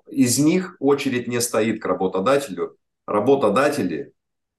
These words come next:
стоят в очередь, э, к продавцам, а, а тем более хороших, их днем с огнем не сыщешь. Но это, в принципе, относится к любому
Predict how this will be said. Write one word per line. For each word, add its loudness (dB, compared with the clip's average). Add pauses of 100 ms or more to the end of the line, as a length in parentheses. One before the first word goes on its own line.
стоят 0
в -6
очередь, -4
э, -12
к -20
продавцам, 0
а, -2
а -4
тем -6
более 2
хороших, -2
их -8
днем -2
с -6
огнем -2
не -14
сыщешь. -6 (280)
Но 0
это, -4
в -10
принципе, -2
относится -2
к -10
любому -2